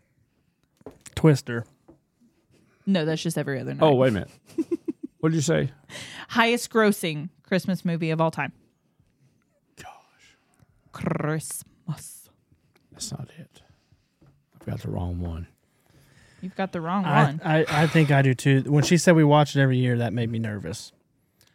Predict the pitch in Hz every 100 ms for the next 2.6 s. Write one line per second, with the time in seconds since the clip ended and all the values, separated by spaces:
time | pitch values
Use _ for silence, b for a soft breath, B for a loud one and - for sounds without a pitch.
0 | - 143 135 117 123 190 170 - _ 180
1 | 190 170 175 196 220 - - 202 202 202
2 | 202 - - 196 - 170